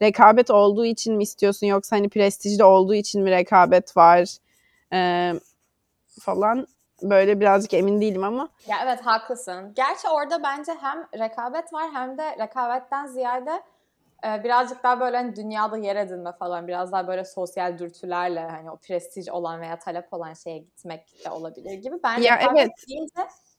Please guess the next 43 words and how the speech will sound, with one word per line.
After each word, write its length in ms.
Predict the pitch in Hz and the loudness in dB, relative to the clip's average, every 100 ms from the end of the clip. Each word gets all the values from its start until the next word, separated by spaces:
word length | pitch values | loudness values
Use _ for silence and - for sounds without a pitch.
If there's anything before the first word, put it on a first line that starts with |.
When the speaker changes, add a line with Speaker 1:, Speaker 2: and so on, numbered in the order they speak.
| _ 196 | _ -4
Speaker 1:
Hı 60 | |
hı. 60 | 220 | -2
Speaker 2:
aklıma 280 | 220 349 349 | -2 -4 -2
daha 300 | 262 330 339 | -2 2 0
hani 240 | 254 262 - | 0 -6 -2
bayağı 220 | 254 269 294 - | 2 2 2 -4
primitif 460 | 247 254 254 277 | -8 -8 -10 -12
bir 60 | 180 | -12
şey 160 | - 165 | -14 -12
gelmişti. 280 | 170 - | -12 -12
Mesela 500 | 285 349 302 330 330 | -12 -10 -4 -2 -2
bir 160 | 277 285 _ _ | -6 -16 _ _
iş 260 | 285 - 180 | -12 -12 -10
var 280 | 160 160 _ | -10 -10 _
örneğin. 520 | 180 180 175 196 330 _ _ _ | -8 -8 -8 -10 -10 _ _ _
Sen 180 | - - | -2 0
Speaker 1:
Hı 40 | |
Speaker 2:
o 40 | |
Speaker 1:
hı. 40 | 359 | 0
Speaker 2:
işi 200 | 208 403 440 | -2 -8 -6
hani 260 | 403 339 311 - 220 | -4 -4 -8 -8 -6
ya 100 | 285 | -4
da 80 | 302 | -6
bir 120 | 330 | -6
hedef 300 | 294 294 302 | -4 -6 -4
var. 120 | 190 | -4
Sen 180 | 208 320 | -4 -8
o 160 | 302 320 | -4 -4
işi 180 | 339 370 | -4 -8
yani 200 | 339 349 | -6 -2
on 260 | 262 330 | 0 0
kişi 300 | 349 - 330 | -2 -12 -8
aynı 280 | - 262 302 | 0 0 0
anda 200 | 311 285 | -2 0
o 100 | 277 | -2
hedefe 300 | 277 269 285 | -2 -6 -8
koşarken 460 | - 262 277 277 269 | -14 -6 -6 -4 -6
sen 160 | 269 262 | -6 -6
de 40 | |
onlarla 340 | 247 233 262 277 | -8 -6 -6 -4
yarışırken 540 | 233 254 330 339 226 | -4 -6 -12 -6 -6
mi 160 | 190 175 | -6 -8
daha 340 | 190 180 170 | -6 -4 -6